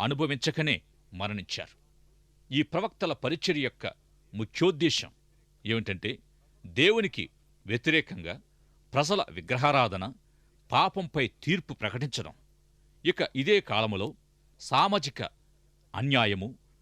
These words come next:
దౌర్జన్యము ఎంతగానో ప్రబలిపోయిన కారణంగా ఇతర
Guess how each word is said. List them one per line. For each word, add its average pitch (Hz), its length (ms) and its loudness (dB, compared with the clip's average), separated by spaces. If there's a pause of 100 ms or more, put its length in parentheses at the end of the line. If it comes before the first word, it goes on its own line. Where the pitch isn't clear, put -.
(180)
దౌర్జన్యము 110 800 0 (340)
ఎంతగానో 131 560 2
ప్రబలిపోయిన 127 680 0
కారణంగా 113 540 0 (560)
ఇతర 151 340 2